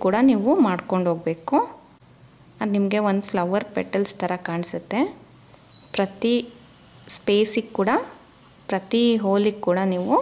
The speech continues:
same five, five double ಕ್ರೋಶೆಟ್ಸ್ನ ಹಾಕ್ಕೊಂಡು ಹೋಗಬೇಕು. Friends, ಇದಕ್ಕೆ four, four ಕೂಡ ಹಾಕ್ಕೋಬೋದು, ಏನು ತೊಂದರೆ ಇಲ್ಲ, ಏನೂ difference ಗೊತ್ತಾಗಲ್ಲ ನಿಮಗೆ. Next ಆರ್ಚಲ್ಲಿ ನಾನು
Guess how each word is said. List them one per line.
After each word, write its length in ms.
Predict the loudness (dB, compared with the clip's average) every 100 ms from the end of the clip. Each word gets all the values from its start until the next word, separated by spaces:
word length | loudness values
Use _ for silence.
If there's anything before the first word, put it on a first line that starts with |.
| -2 -14 -20 -20 -14
same 380 | -6 -2 0 0
five, 280 | 0 0 0
five 280 | 0 0 0
double 260 | 0 0
ಕ್ರೋಶೆಟ್ಸ್ನ 640 | -2 -2 -4 -6 -4 0 0 0 -14 -18 -18 -6
ಹಾಕ್ಕೊಂಡು 460 | -4 -2 0 0
ಹೋಗಬೇಕು. 680 | -2 -4 -8 -2 0 0 -4 -20 -20 _ _ _ _ _ _ _ _ _ -20 -20 -20 -20 -2
Friends, 280 | 2 2 2
ಇದಕ್ಕೆ 260 | -2 -4
four, 360 | -4 0 0 0
four 220 | -2 -2
ಕೂಡ 220 | 0 0 0
ಹಾಕ್ಕೋಬೋದು, 680 | 0 -4 -4 -2 -2 0 -2
ಏನು 300 | 0 0 0
ತೊಂದರೆ 440 | 0 0 0 0
ಇಲ್ಲ, 100 | 0 0 2
ಏನೂ 140 | 2
difference 420 | 0 0 -2 0
ಗೊತ್ತಾಗಲ್ಲ 460 | -4 -2 -2 0 0
ನಿಮಗೆ. 360 | 0 0 2
Next 600 | 4 4 2 -4 -6 -4
ಆರ್ಚಲ್ಲಿ 420 | -4 -2 -2 0 2
ನಾನು 280 | 2 2